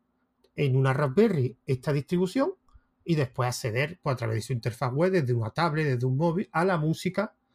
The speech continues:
y reproducirla. Es la verdad que, que es una distro bastante interesante. Además, tiene un montón de soporte para, para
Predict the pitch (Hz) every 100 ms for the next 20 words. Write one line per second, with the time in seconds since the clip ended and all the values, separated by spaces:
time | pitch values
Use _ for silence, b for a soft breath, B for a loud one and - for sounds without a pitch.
0 | _ _ - 160 139 127 113 - 117 98
1 | 127 - _ _ - 135 131 123 139 135
2 | 127 123 117 b b b _ - 131 -
3 | - - 147 139 131 131 131 139 - 175
4 | 143 - 131 127 127 131 131 220 165 127
5 | 131 - 127 113 117 117 113 113 113 120
6 | - 120 117 110 113 b b b b _
7 | - 143 127 120 120 120 120